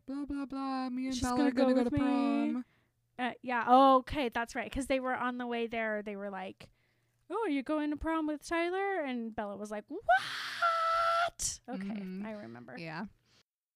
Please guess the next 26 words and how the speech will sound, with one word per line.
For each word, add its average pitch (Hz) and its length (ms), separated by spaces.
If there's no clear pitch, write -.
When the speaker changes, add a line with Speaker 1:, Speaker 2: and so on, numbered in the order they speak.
Speaker 1:
I 247 100
can't 311 240
believe 269 240
she's 254 180
so 226 280
upset 226 340
about 180 260
it, 170 140
though. 165 160
At 180 100
least 208 200
she 240 100
knows 196 200
she 226 100
has 220 140
a 190 80
backup 185 480
date 175 220
for 185 180
prom. 208 600
Speaker 2:
<laughs> 403 40
Okay. 294 680
Speaker 1:
That's 269 240
important. 220 500
Speaker 2:
I 233 100
guess. 254 560